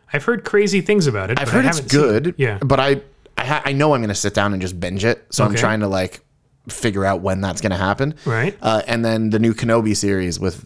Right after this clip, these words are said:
Speaker 2: uh, Obi-, or with, um, Ewan McGregor started too, and they released two
Speaker 1: Two
Speaker 2: episodes.
Speaker 1: episodes.
Speaker 2: Yeah.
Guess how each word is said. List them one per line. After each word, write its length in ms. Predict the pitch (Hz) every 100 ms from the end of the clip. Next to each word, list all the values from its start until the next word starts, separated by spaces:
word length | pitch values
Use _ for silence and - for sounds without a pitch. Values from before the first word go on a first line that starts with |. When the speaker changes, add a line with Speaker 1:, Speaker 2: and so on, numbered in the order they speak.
| -
Speaker 2:
uh, 280 | 98 78 80
Obi-, 300 | 98 101 101
or 140 | 104 98
with, 280 | 98 92 95
um, 300 | 80 80 80 _ - -
Ewan 180 | 120 104
McGregor 560 | 101 107 104 92 82
started 460 | - 101 95 92 85
too, 240 | 107 95
and 100 | 92
they 100 | 101
released 500 | 101 101 101 101 -
two 120 | - 110
Speaker 1:
Two 80 |
Speaker 2:
episodes. 440 | 117 110 107 110 98
Speaker 1:
episodes. 100 | 95
Speaker 2:
Yeah. 160 | 76